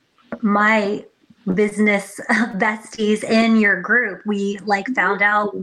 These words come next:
each other, lived in California. And then, um, you know, we finished the program around the same time, and we were both had the same, we, we found out through the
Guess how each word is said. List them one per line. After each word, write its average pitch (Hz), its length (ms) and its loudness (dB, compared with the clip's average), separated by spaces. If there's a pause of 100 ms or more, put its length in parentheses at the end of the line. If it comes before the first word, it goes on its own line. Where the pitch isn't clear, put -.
(340)
each 202 220 -6
other, 202 320 2
lived 196 220 -6
in 208 100 -4
California. 202 720 0 (440)
And 196 200 0
then, 185 180 0
um, 190 240 0
you 196 60 2
know, 190 100 2
we 185 140 0
finished 196 320 -4
the - 60 -6
program 202 420 0
around 202 220 0
the 196 80 -6
same 190 280 -4
time, 185 360 0
and 190 160 0
we 190 60 -6
were 190 120 -2
both 190 300 -4
had 185 280 0
the 180 100 -2
same, 190 580 -8
we, 220 220 2
we 214 200 0
found 196 320 -2
out 196 300 0
through 190 240 -8
the 185 180 -4